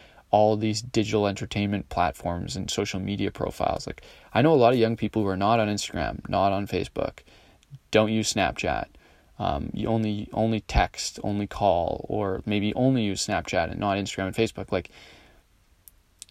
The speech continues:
my generation is on everything. And that's different for the younger people of the world. So,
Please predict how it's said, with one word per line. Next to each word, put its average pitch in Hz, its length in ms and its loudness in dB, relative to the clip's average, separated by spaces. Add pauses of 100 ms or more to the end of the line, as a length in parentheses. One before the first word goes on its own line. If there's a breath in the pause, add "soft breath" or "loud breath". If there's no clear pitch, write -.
(280)
my 120 220 6
generation 107 560 0
is 92 120 -4
on 92 280 -2
everything. 107 800 0 (1080)
And 101 460 -2 (540)
that's 101 300 0
different 110 500 -2
for 110 140 -6
the 101 100 -4
younger 98 300 -2
people - 280 -6
of - 60 -4
the - 80 -8
world. - 340 -4
So, - 240 2